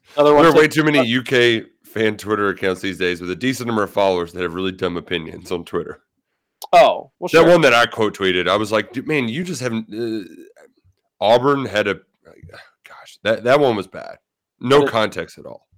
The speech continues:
Speaker 1: I didn't see your quote tweet. I'll go look at it after. Another texter just said, "Chris Rodriguez, God bless that dude. He, uh,
Speaker 2: Yeah.
Speaker 1: he's a good football player."
Speaker 2: Really
Speaker 1: Leighton
Speaker 2: good.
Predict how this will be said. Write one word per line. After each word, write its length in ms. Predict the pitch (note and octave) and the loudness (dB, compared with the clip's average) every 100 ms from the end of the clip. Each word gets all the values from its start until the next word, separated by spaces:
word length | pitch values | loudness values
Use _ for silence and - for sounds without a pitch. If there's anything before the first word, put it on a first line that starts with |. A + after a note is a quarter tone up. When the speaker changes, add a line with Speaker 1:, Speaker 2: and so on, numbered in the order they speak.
| _ | _
Speaker 1:
I 60 | D3 | -2
didn't 160 | D3 - | -2 -4
see 80 | |
your 120 | C3 A#2 | -10 -4
quote 220 | B2+ A2+ | -4 -4
tweet. 140 | B2 | -2
I'll 100 | B2 | -2
go 140 | A#2 A2 | -2 -6
look 160 | A2 | -4
at 160 | A2+ A2 | -4 -2
it 80 | A2 | -2
after. 260 | A2 A#2+ | -2 -2
Another 240 | B2 F#3+ G3 | 0 2 4
texter 340 | G3 - F3 | 2 2 -6
just 140 | E3 | -4
said, 180 | F#3 D#3 | -2 -2
"Chris 220 | - F3 | -2 2
Rodriguez, 540 | E3+ D#3 D#3 D3+ D#3 - _ _ F#3 | 4 4 2 2 0 -2 _ _ 4
God 100 | F#3+ | 6
bless 280 | E3 D#3 | 6 4
that 220 | D#3+ D3 B2 | 4 2 0
dude. 400 | C#3 C3+ C3 A#2+ | 0 0 -2 -12
He, 300 | C#3 D3 D#3 | -6 -2 2
uh, 40 | C#3+ | 4
Speaker 2:
Yeah. 300 | C3 B2 - _ | 6 4 0 _
Speaker 1:
he's 140 | D3+ C3 | -16 -6
a 40 | |
good 160 | C#3+ - | -6 -4
football 320 | C3+ A2+ G#2+ | -6 -4 -2
player." 420 | A2 A2 G#2+ G#2+ _ _ _ - - _ - _ _ _ _ _ | -2 -2 -4 -8 _ _ _ -16 -16 _ -20 _ _ _ _ _
Speaker 2:
Really 220 | G#2+ E3+ | 0 2
Speaker 1:
Leighton 240 | G3 F3 F#3+ | 2 0 -8
Speaker 2:
good. 160 | F3 | -8